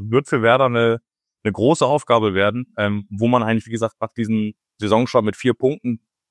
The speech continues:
was man ein bisschen auf die Gegner schieben kann, ähm, also Punkte braucht jetzt. Definitiv zu Hause gegen Pauli brauchst du Punkte und das ist schon, schon ein bisschen Druck drauf und, äh, der Gegner ist,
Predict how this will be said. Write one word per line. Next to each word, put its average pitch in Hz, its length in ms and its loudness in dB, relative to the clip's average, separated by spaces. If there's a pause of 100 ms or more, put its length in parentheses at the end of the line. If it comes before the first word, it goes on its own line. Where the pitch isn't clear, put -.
(260)
was 120 140 -2
man 117 140 0
ein 113 120 -6
bisschen 170 220 0
auf 143 140 0
die 120 100 -4
Gegner 131 300 0
schieben 156 260 -8
kann, 131 240 -4 (460)
ähm, 113 520 2 (260)
also 104 200 -4
Punkte 131 320 0
braucht 113 300 2
jetzt. - 240 -6 (100)
Definitiv 117 540 0
zu 104 120 -4
Hause 117 280 2
gegen 104 180 -4
Pauli 110 220 0
brauchst 98 300 -4
du 127 60 -6
Punkte 139 380 -8
und 110 80 -8
das 101 140 -10
ist - 80 -18
schon, 127 340 -6
schon 147 200 -6
ein 135 60 -10
bisschen 143 300 -2
Druck 123 240 -4
drauf 131 340 0
und, 117 280 -8
äh, 120 260 4 (400)
der 95 80 -4
Gegner 104 260 0
ist, - 240 -4